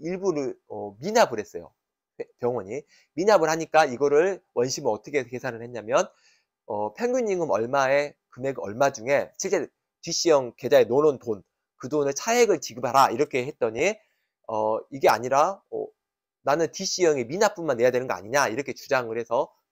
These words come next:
원고도, 피고도, 이제 병원도 상고를 한 거죠. 이제 그 내용에 대해서 이제 판단하는 겁니다. 문제는 이렇습니다. 이 퇴직금 분할 약정을 과연 인정할 때 어떤 기준으로 할 거냐? 분할제 인정이 되면 추-,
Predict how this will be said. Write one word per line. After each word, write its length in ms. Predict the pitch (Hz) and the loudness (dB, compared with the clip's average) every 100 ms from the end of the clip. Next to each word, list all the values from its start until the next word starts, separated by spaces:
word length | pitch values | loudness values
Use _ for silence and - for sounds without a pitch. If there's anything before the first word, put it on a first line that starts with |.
| _ | _
원고도, 460 | 104 117 135 127 - - | -14 -10 -8 -8 -10 -16
피고도, 480 | 185 165 127 117 | -8 -8 -6 -8
이제 80 | 101 - | -8 -8
병원도 420 | 120 127 113 117 | -6 -6 -6 -8
상고를 420 | - 151 151 113 | -6 -6 -6 -8
한 80 | 113 | -12
거죠. 380 | 101 87 117 180 _ _ _ _ | -16 -8 -8 -8 _ _ _ _
이제 160 | 107 104 _ _ _ | -10 -10 _ _ _
그 80 | - | -8
내용에 380 | 127 147 143 120 | -2 -2 -2 -4
대해서 260 | 113 104 104 | -8 -10 -10
이제 320 | 98 98 - _ _ _ _ _ _ - - | -8 -8 -10 _ _ _ _ _ _ -20 -20
판단하는 420 | 139 139 120 117 | -18 -16 -14 -16
겁니다. 340 | 95 - _ - _ _ - | -18 -20 _ -20 _ _ -12
문제는 300 | 160 160 107 | -6 -4 -2
이렇습니다. 480 | 117 - 101 87 _ _ _ - | -4 -6 -18 -20 _ _ _ -20
이 80 | 139 | -8
퇴직금 520 | - 262 262 226 185 | 0 2 4 2 2
분할 400 | - 135 175 180 | -2 0 2 4
약정을 640 | 139 127 - 143 135 160 151 | 2 2 -4 -2 0 0 -2
과연 400 | - 113 135 131 | -2 0 -2 -4
인정할 400 | 127 165 147 120 | -4 0 0 0
때 60 | 113 | -4
어떤 460 | 92 - 220 262 | -4 -4 0 0
기준으로 540 | - 170 160 156 139 175 | -2 -8 -6 -6 -8 -12
할 140 | 165 | -10
거냐? 320 | 156 131 101 _ _ - | -8 -8 -12 _ _ -6
분할제 280 | 147 170 151 | -2 0 -2
인정이 300 | 123 170 156 | 0 0 0
되면 420 | 117 117 139 175 - | -2 0 0 0 -6
추-, 160 | - | -18